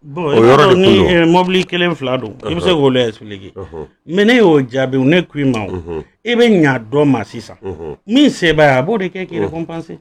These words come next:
Speaker 2: Ɔ, ne ye o ko ɲaman in ye
Speaker 1: I b'a
Speaker 2: sira
Speaker 1: dɔn
Speaker 2: jumɛn ye?
Speaker 1: mobili caman bɛ ne ka da la yɔrɔ.
Speaker 2: Ɔ, ɲaman in ye
Speaker 1: Mobili
Speaker 2: sira jumɛn
Speaker 1: min
Speaker 2: ye?
Speaker 1: ba-, bon, ni problème bɛ mɔgɔ min da la.
Speaker 2: Unhun.
Speaker 1: Ballon tanna baden
Speaker 2: N b'a
Speaker 1: de bɛ
Speaker 2: fɛ an ka kuma dɔnni in yɛrɛ de kan.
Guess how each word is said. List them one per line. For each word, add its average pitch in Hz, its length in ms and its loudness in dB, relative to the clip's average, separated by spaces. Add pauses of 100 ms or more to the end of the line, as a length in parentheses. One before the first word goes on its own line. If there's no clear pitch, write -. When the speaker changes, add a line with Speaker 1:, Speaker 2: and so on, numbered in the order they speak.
Speaker 2:
Ɔ, 143 240 -2
ne 170 60 2
ye 156 220 4
o 110 140 2
ko 151 140 0
ɲaman 110 420 0
in 101 100 -2
ye 139 120 0
Speaker 1:
I 233 40 4
b'a 277 140 4
Speaker 2:
sira 247 100 4
Speaker 1:
dɔn 208 80 4
Speaker 2:
jumɛn 202 100 4
ye? 220 160 4
Speaker 1:
mobili 226 320 2
caman 196 380 0
bɛ 190 100 2
ne 190 140 2
ka 160 160 2
da 139 220 2
la 127 160 2
yɔrɔ. 113 200 -2
Speaker 2:
Ɔ, 123 180 4
ɲaman 131 300 4
in 143 60 4
ye 196 80 6
Speaker 1:
Mobili 226 180 4
Speaker 2:
sira 233 100 6
jumɛn 208 120 6
Speaker 1:
min 190 160 6
Speaker 2:
ye? - 60 0
Speaker 1:
ba-, - 140 -12
bon, 151 340 0
ni 180 240 2
problème 143 420 0
bɛ 135 100 2
mɔgɔ 110 200 -8
min 98 80 -12
da 90 120 -16
la. 85 120 -12
Speaker 2:
Unhun. 73 240 -12 (1300)
Speaker 1:
Ballon 117 260 -8
tanna 117 280 -8
baden 104 380 -16
Speaker 2:
N 104 40 -8
b'a 110 120 0
Speaker 1:
de 104 60 -10
bɛ - 20 -12
Speaker 2:
fɛ 95 100 -8
an 87 60 -2
ka 95 80 -4
kuma 95 180 -10
dɔnni 98 220 -10
in 92 80 -6
yɛrɛ 80 180 -4
de - 80 -10
kan. - 160 -20